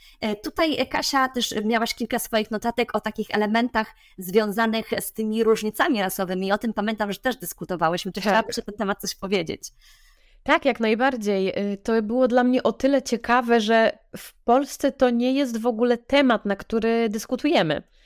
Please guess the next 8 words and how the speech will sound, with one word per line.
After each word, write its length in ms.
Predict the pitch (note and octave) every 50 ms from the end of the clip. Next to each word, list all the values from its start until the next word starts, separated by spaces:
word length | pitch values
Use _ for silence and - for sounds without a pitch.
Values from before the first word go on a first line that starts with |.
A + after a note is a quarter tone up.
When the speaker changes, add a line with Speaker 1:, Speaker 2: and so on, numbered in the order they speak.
| _ _ _ _ _
Speaker 2:
Dla 240 | F#3+ F3 G3 G#3+ A3+
nas 300 | B3+ C#4 C#4 C4 A3+ - -
gorącą 640 | - G3+ G3 G#3 G#3+ A3+ A#3+ B3+ B3+ - B3 A#3 A3
debatą 680 | F#3+ G#3 G3 F#3 G3+ F#3 F#3 F3+ - - G3+ G#3 A#3+
wciąż 480 | A#3 - - - - G#3 A3+ A#3+ - -
jest 320 | G#3 G3+ - - - _
to, 180 | - F3+ F#3 F#3+
że 220 | F#3+ A3 G3+ -